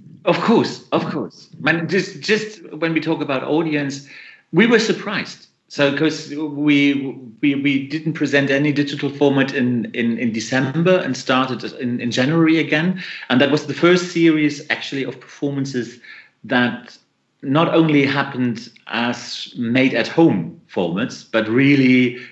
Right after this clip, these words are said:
being produced at Musanturm and then either being live broadcasted or,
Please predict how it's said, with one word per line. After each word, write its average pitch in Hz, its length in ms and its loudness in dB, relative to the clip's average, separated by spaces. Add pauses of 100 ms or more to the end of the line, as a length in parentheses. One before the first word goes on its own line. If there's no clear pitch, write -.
(140)
being 139 340 4
produced 120 800 -2 (440)
at 127 220 -2
Musanturm 139 920 -2
and 113 160 -2
then 131 440 2
either 127 440 2
being 120 360 -2
live 110 320 -2
broadcasted 123 840 -4
or, 143 520 8